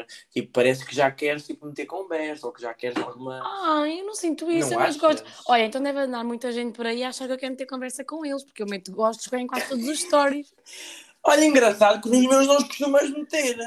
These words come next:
Speaker 2: Eu não, não gosto. <laughs>
Speaker 1: Ai, socorro.
Speaker 2: Yeah. E agora também há aquela cena do Insta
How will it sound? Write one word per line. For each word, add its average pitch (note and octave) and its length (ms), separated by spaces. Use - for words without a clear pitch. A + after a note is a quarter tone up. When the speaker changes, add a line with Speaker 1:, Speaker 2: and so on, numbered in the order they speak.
Speaker 2:
Eu C#4 140
não, B3+ 240
não A#3 180
gosto. D#4+ 440
<laughs> - 960
Speaker 1:
Ai, C3+ 240
socorro. A#2 540
Speaker 2:
Yeah. A#3+ 200
E B3+ 100
agora B3+ 140
também C4 200
há G#3 60
aquela G#3+ 280
cena G3+ 240
do F#3+ 160
Insta F3+ 600